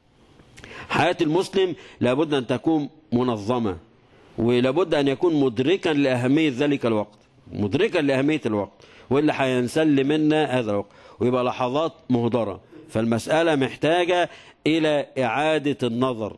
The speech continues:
مرة ثانية في أوقاتنا، وفي تقسيم وتنظيم الأوقات،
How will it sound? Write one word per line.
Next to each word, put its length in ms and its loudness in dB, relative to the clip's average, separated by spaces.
مرة 260 0
ثانية 520 -2
في 180 -4
أوقاتنا، 640 -4
وفي 400 0
تقسيم 640 -2
وتنظيم 560 0
الأوقات، 600 -6